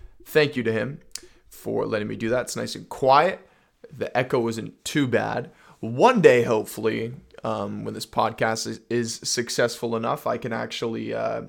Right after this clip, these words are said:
afford to get myself my own studio. But that is, that's quite a ways from now. Uh, don't wanna look too far ahead, but, you know, hopefully some, somewhere down the line we can get there, and then I won't have to worry about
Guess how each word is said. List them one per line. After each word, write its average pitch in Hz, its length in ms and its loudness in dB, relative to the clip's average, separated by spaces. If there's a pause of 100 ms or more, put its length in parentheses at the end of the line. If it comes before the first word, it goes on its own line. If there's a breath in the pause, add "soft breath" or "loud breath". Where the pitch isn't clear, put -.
(100)
afford 120 440 -4
to 117 100 -8
get 113 220 0
myself 117 420 -2
my 113 160 -4
own 110 140 -8
studio. 135 680 0
But 120 200 -2
that 123 180 6
is, 117 280 -4 (720 soft breath)
that's 139 200 2
quite - 360 2
a 170 40 6
ways 131 400 6
from 123 240 0
now. 127 380 2
Uh, 113 400 0
don't 123 180 -2
wanna 120 100 0
look 117 220 0
too - 180 -6
far 113 300 -2
ahead, 117 400 -2
but, 127 180 0
you 156 60 -8
know, 156 140 -10
hopefully 139 480 -4
some, 123 480 -4
somewhere 131 320 0
down 117 180 2
the 113 60 -2
line 113 260 -2
we 113 80 -6
can 113 160 -6
get 113 220 -2
there, 123 120 -2
and 131 100 -4
then 113 120 -2
I - 20 2
won't 113 160 -2
have 107 140 -8
to - 80 -8
worry 113 260 0
about 110 360 -2